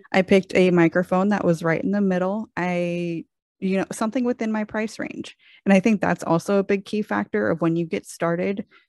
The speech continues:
stay within your price range. Getting the five hundred dollar microphone is gonna make you sound really good,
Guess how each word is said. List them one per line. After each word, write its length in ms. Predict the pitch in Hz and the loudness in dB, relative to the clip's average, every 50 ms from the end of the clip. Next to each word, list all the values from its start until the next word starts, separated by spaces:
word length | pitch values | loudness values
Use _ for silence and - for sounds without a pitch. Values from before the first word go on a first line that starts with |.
| _ _ _ | _ _ _
stay 420 | - - - - - 226 226 240 | -20 -18 -14 -6 -4 -2 0 0
within 360 | 254 269 262 262 - 220 208 208 | 0 -2 -2 -2 -2 -4 -2 -2
your 140 | 208 208 | -2 -4
price 400 | - - - 190 180 180 - - | -6 -6 -8 -6 -6 -6 -8 -8
range. 460 | - 180 170 170 147 - - - - _ _ _ _ _ _ _ _ _ - | -6 -4 -2 -2 -2 -4 -6 -10 -14 _ _ _ _ _ _ _ _ _ -2
Getting 340 | - 156 156 185 202 220 220 | 0 2 2 2 2 2 2
the 80 | 233 | 2
five 340 | 226 - 226 214 214 220 214 | 0 2 0 2 2 0 0
hundred 280 | 220 220 208 208 208 196 | -2 -2 0 0 0 0
dollar 320 | 202 190 190 196 196 196 | -2 -2 -2 -2 -2 -2
microphone 800 | 185 180 175 180 - - 202 180 - 208 208 202 208 214 220 214 214 _ _ _ _ - - | -2 -2 -2 -4 -4 -6 -8 -6 -6 -6 -4 -4 -4 -4 -4 -6 -8 _ _ _ _ -6 -6
is 100 | 180 180 | -6 -2
gonna 200 | - 196 180 175 | -2 0 2 2
make 260 | 175 175 170 165 - | 2 2 0 0 -2
you 100 | - 156 156 | -4 -4 -4
sound 540 | - - - - 247 277 311 320 349 285 202 | -4 -6 -4 -2 2 4 4 6 6 4 4
really 300 | 175 170 165 160 156 151 | 4 2 0 0 -2 -2
good, 460 | 160 156 156 156 156 156 156 165 | -2 -2 -2 -2 -2 -2 -4 -4